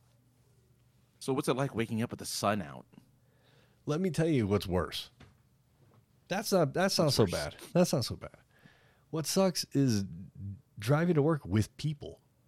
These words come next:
Speaker 1: Oh yeah! <laughs> Oh my God! You actually have to, you actually have to experience, like, rush hour traffic.
Speaker 2: Yeah, a little bit. Not really rush hour.
Speaker 1: A little
Speaker 2: I mean,
Speaker 1: bit.
Speaker 2: that's kind of the beginning, I guess, of the, of the rush hour,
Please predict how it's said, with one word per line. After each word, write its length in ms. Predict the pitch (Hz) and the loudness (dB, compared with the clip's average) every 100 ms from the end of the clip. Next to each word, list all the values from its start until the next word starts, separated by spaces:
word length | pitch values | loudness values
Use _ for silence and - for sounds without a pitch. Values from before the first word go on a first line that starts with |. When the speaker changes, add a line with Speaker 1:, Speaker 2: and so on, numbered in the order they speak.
| _ _ _ _ _ _ _ _ _ _ _ _ _ _ _ _ _ 143 | _ _ _ _ _ _ _ _ _ _ _ _ _ _ _ _ _ 4
Speaker 1:
Oh 300 | 208 330 302 | 6 6 4
yeah! 800 | 196 240 302 302 311 233 131 98 | 4 4 4 2 2 4 4 2
<laughs> 20 | - | -2
Oh 180 | - | -4
my 140 | 175 131 | -2 -2
God! 260 | 180 220 | 0 0
You 100 | 165 | 0
actually 240 | 170 165 151 | 0 0 0
have 160 | 156 | 0
to, 200 | - 131 107 | 2 0 0
you 100 | 147 | -4
actually 200 | 170 143 | -2 -4
have 80 | 139 | -4
to 60 | 131 | -6
experience, 440 | - 131 139 110 | -6 -4 -4 -2
like, 100 | 107 92 | -4 -2
rush 280 | 87 107 107 | -4 -2 -2
hour 180 | 98 87 | -4 -6
traffic. 420 | 95 87 - - | -8 -8 -8 -6
Speaker 2:
Yeah, 160 | 131 131 | -2 0
a 20 | |
little 300 | 131 160 113 | 2 4 4
bit. 240 | 80 85 147 | 2 -4 0
Not 160 | 190 | 4
really 200 | 196 160 | 6 6
rush 300 | 123 117 - | 4 2 2
hour. 220 | 117 113 | 2 2
Speaker 1:
A 20 | 117 | 4
little 180 | 110 | 2
Speaker 2:
I 60 | 117 | 2
mean, 160 | 127 120 | 2 2
Speaker 1:
bit. 60 | |
Speaker 2:
that's 220 | 113 - - - | 0 -4 -12 -2
kind 160 | 151 | 0
of 60 | 113 | 2
the 60 | 87 | 0
beginning, 640 | 80 82 87 87 90 90 90 | -2 -4 -2 0 0 -2 -2
I 120 | 92 | -2
guess, 240 | 92 92 - | 0 0 -2
of 120 | 87 | -4
the, 40 | 92 | -4
of 220 | 87 85 | -4 -4
the 80 | 87 | -2
rush 240 | 90 87 | -2 -2
hour, 420 | 90 87 85 85 | -2 0 0 -2